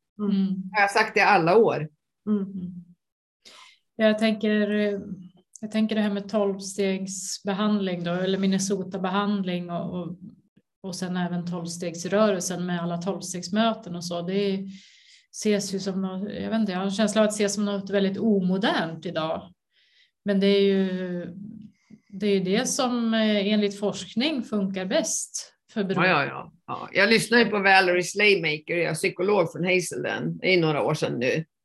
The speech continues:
Speaker 3: i U S A. Det är ju ingen tvekan att
Speaker 2: Nej.
Speaker 3: det är så.
Speaker 2: Nej.
Speaker 3: Men det är ju samma sak där. Eh, du vet, eh, det är ju det här, tror jag, åtminstone om vi pratar socker nu då, eh, att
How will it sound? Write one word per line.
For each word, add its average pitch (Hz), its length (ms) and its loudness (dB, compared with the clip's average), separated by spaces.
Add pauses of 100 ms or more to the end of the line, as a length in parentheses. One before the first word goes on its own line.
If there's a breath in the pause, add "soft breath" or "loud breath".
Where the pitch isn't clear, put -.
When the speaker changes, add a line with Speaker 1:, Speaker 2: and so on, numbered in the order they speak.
Speaker 3:
i 180 160 6
U 160 140 4
S 160 140 0
A. 160 300 -6 (320)
Det 175 80 -4
är 180 60 2
ju 220 80 8
ingen 165 260 4
tvekan 160 680 -4 (380)
att 208 40 4
Speaker 2:
Nej. 190 60 -2
Speaker 3:
det 170 100 4
är - 80 0
så. - 340 -6 (340)
Speaker 2:
Nej. 196 140 -6 (280)
Speaker 3:
Men 208 160 -2
det 214 60 -4
är - 20 4
ju 240 60 4
samma 233 340 4
sak 180 340 0
där. 147 380 4 (160)
Eh, 175 520 0
du 196 120 0
vet, 180 240 4 (240)
eh, 156 380 -2 (840)
det 202 60 6
är 214 180 6
ju 320 60 8
det 294 100 8
här, 208 240 4
tror 190 200 0
jag, 170 460 0
åtminstone 202 680 0
om 180 60 2
vi 180 80 0
pratar 170 300 -4
socker 170 440 -4
nu 156 140 -4
då, 143 300 -6 (580)
eh, 175 220 0
att 202 200 0